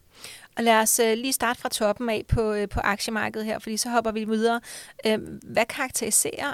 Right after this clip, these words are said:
aktiemarkedet i U S A? Er det, er det meget vækst? Nu s-, nu siger du netop vækstaktier. Øh, hvad med value-aktier, eller, øh,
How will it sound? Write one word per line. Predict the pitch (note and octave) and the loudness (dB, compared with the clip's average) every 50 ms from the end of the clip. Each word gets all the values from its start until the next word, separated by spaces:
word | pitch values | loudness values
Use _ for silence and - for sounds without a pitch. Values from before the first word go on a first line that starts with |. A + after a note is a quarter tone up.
| - - | -6 -6
aktiemarkedet | - - G#3 - - A#3 A3 G#3+ - F#3+ F#3+ G3+ G3+ G3+ G3 | -6 -6 -4 -4 -4 -4 -4 -2 -2 -2 -4 -4 -6 -8 -8
i | G3 | -8
U | G3 F#3+ F#3+ F#3+ | -6 -6 -6 -4
S | - - | -2 -2
A? | - - - - - - - - - - _ | -2 -4 -4 -8 -14 -18 -20 -20 -20 -12 _
Er | - G#3 G3+ | -2 -2 0
det, | A3+ C4 C4 B3 - | 0 -2 -2 0 -2
er | - G#3+ | 0 -2
det | C4 C#4 | -2 -2
meget | B3+ A#3 B3 B3+ A#3 G#3+ | 0 0 0 0 0 0
vækst? | A3 A#3 - - - - | -2 0 -2 -4 -6 -6
Nu | B3+ | -8
s-, | - - - | -10 -10 -10
nu | - A#3+ | -10 -10
siger | A#3+ - - C4 B3+ | -8 -4 -4 -4 -4
du | A#3+ A#3 | -2 -2
netop | A3+ A3 G#3 A3+ A3 G3+ | -4 -2 -2 -2 0 0
vækstaktier. | G#3+ A3+ - - - G#3+ G#3 G#3+ - - A3 G#3+ A3 - - - - - - _ - | 0 0 0 -2 -2 -4 -4 -4 -4 -6 -6 -6 -8 -12 -18 -20 -20 -20 -12 _ 0
Øh, | G#3+ G#3+ G#3 G#3 G3 G3+ G#3+ A3 A3 | 0 2 2 2 2 2 0 -2 -6
hvad | G#3+ - - G#3 A3 A3 | -10 -8 -2 0 0 2
med | B3+ C4 G#3+ | 2 0 0
value-aktier, | G3 G3 F#3+ G3 A#3+ B3+ C4 C4 - - G#3 G3+ - - - A3+ A3 A3 A3 | 0 0 0 0 -2 -2 -4 -2 0 0 0 0 -2 -6 -6 -4 -4 -4 -6
eller, | - - - G3+ G3 F#3+ F#3+ F#3+ F#3 F#3 F#3 - - - - - _ - - | -6 -6 -6 -6 -4 -4 -2 -4 -4 -6 -8 -12 -20 -20 -20 -20 _ -8 -6
øh, | F#3 F#3 F3+ | -6 -6 -6